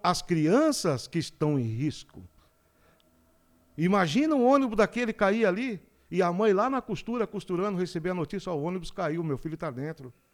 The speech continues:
Gente, tem coisas que não dá pra esperar. Eu, particularmente, fiquei assustado quando eu cheguei naquela ponte. Horrível. Então, Secretaria de Obras, por favor,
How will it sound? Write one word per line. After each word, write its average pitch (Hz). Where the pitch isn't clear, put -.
Gente, 165
tem 185
coisas 160
que 202
não 190
dá 120
pra 135
esperar. 240
Eu, 254
particularmente, 208
fiquei 180
assustado 190
quando 175
eu 170
cheguei 160
naquela 151
ponte. 113
Horrível. 156
Então, 165
Secretaria 175
de 156
Obras, 147
por 285
favor, 180